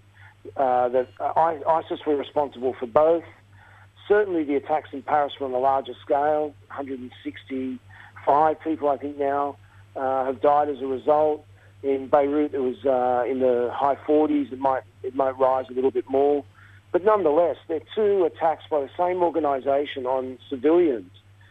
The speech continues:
and yet the response has been incredibly disproportionate, where we've, you know, sort of wrung our hands in, uh, in, in despair and, and raised the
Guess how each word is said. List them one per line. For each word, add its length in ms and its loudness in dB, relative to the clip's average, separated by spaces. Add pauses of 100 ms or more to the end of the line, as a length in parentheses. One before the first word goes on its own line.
(300)
and 120 0
yet 200 0
the 100 0
response 680 0 (460)
has 160 -2
been 240 -2
incredibly 760 0
disproportionate, 1080 -4
where 240 2
we've, 280 0 (520)
you 80 -2
know, 200 2
sort 100 0
of 100 -2
wrung 240 4
our 200 2
hands 520 -2
in, 280 -4 (500)
uh, 60 0
in, 760 -2 (100)
in 260 2
despair 640 4
and, 260 -6
and 380 -6
raised 400 2
the 240 2